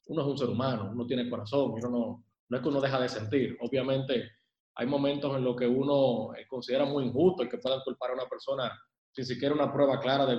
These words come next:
de, de por qué tú dices esas cosas. Es por eso justamente que yo, eh, como no me gusta ese tipo de política,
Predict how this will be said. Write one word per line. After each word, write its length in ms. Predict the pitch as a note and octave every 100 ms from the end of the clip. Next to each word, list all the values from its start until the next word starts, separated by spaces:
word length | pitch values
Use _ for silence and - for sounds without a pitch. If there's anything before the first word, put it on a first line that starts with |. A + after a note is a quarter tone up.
| A#2+ B2
de, 240 | A#2+ A#2
de 80 | A#2+
por 240 | - A2
qué 140 | D3+ D3
tú 100 | C3+
dices 260 | A#2+ A#2
esas 220 | A#2 -
cosas. 480 | - G3+ D#3 - - _ _ _ _
Es 140 | - F3+
por 180 | A3+ A3
eso 220 | G#3 F#3
justamente 500 | F3 F#3 F3+ E3+ C#3
que 160 | C3+
yo, 540 | B2+ E3 F3 E3 - - _ _
eh, 300 | - B2 A#2+
como 200 | - A#2
no 100 | D#3
me 100 | F#3
gusta 260 | D3 A#3 -
ese 100 | C#3+
tipo 260 | D3 D#3 D#3
de 80 | D#3
política, 420 | C#3 B2+ C3